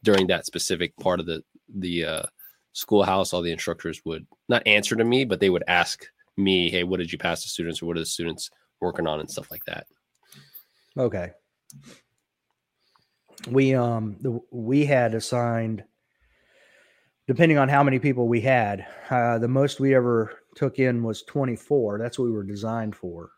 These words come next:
Speaker 2: Um, and we had four instructors. So you'd have six students assigned to you.
Speaker 1: Yep.
Speaker 2: And, and when your students were on the line,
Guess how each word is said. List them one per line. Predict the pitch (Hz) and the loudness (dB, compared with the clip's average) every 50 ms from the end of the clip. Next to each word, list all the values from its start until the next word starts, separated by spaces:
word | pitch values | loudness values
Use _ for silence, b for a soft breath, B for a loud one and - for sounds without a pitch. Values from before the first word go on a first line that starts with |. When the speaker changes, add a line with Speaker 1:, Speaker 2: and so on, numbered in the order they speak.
| _ _ _ _ _ _ _ _ _ _ _ _ _ 107 | _ _ _ _ _ _ _ _ _ _ _ _ _ -12
Speaker 2:
Um, | 101 98 95 95 92 92 90 87 87 90 92 - _ _ _ | -10 -8 -8 -8 -8 -10 -10 -12 -12 -14 -16 -18 _ _ _
and | 110 107 | -6 -4
we | 113 117 | -2 -2
had | 110 98 - | 0 0 2
four | 127 135 131 123 | 4 6 6 6
instructors. | 117 110 - - - 123 113 - - 104 95 - | 4 2 0 0 0 0 0 0 -4 -6 -6 -4
So | - 110 | -4 -2
you'd | 110 123 131 123 | 0 0 2 2
have | 107 101 - | 0 -2 -4
six | - - - - 156 156 143 - - - - - - _ _ _ _ _ _ _ _ _ _ _ | -6 -8 -2 2 2 2 2 2 -2 -10 -10 -10 -12 _ _ _ _ _ _ _ _ _ _ _
students | - - - - - 151 147 139 127 120 110 - 113 | -10 -10 -6 0 2 4 4 4 4 0 -2 -4 -6
assigned | 110 - - 127 120 120 117 113 117 113 - | -6 -2 -2 0 2 2 2 0 -2 -4 -4
to | - 113 | -6 -6
you. | 104 104 113 117 98 80 - - _ _ _ _ _ _ _ _ _ - | -4 -2 -4 -4 -4 -6 -10 -16 _ _ _ _ _ _ _ _ _ -14
Speaker 1:
Yep. | - - - b b b b b b b b _ _ | -12 -12 -12 b b b b b b b b _ _
Speaker 2:
And, | 135 123 120 120 - - 147 | -2 -2 -2 -2 -2 0 0
and | 139 131 123 | 2 2 2
when | 120 120 | 0 2
your | 123 135 156 156 | 2 4 4 2
students | - - - 160 151 143 139 123 - | 2 4 4 6 6 6 2 0 0
were | 131 123 - - 127 | 0 0 0 2 2
on | 131 127 127 123 | 4 4 4 4
the | 110 107 | 2 0
line, | 104 107 113 127 143 147 127 110 104 101 98 95 101 104 | 0 0 2 2 2 2 2 0 -2 -2 -4 -6 -8 -10